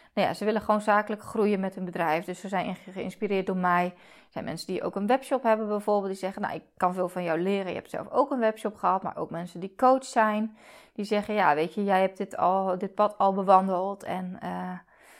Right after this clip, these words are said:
ja, ook weer mensen die iets heel anders doen, die bijvoorbeeld, eh, uit de interieurbranche komen. Eh, mensen die een online programma, eh, dus een ander verdienmodel de wereld in willen zetten. Die voelen,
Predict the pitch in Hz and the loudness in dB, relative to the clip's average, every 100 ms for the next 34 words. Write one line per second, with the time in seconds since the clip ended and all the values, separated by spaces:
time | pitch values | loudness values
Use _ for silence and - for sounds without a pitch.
0 | - _ - 208 220 220 196 185 185 190 | -20 _ 0 2 0 0 0 0 0 -6
1 | 190 190 - 208 190 - 285 339 311 269 | -10 -10 -8 -6 0 2 4 2 0 0
2 | 208 185 - 190 185 180 - 170 - 165 | 2 0 -2 -2 -2 -6 -4 -4 -2 -2
3 | - - - 196 233 233 269 277 247 226 | -2 -2 -4 -2 2 8 8 10 10 10
4 | 220 - 208 202 196 190 185 180 180 - | 4 -2 0 0 0 0 -2 -4 -4 -6
5 | 170 185 - 185 - - 214 190 185 202 | -8 -12 -6 -6 -6 -6 -2 -2 -2 -2
6 | 247 247 233 240 - - - _ 208 208 | 2 4 2 0 -10 -20 -20 _ -4 -2
7 | 202 202 185 180 - - 190 175 185 220 | -2 -2 -4 -6 -4 -2 -2 -4 -4 0
8 | 254 247 208 208 190 190 190 190 180 180 | 2 2 2 2 0 -2 -4 -6 -6 -4
9 | 185 - 180 180 185 190 - - _ - | -6 -2 -2 0 -6 -6 -16 -20 _ -8
10 | 185 202 190 | -2 0 0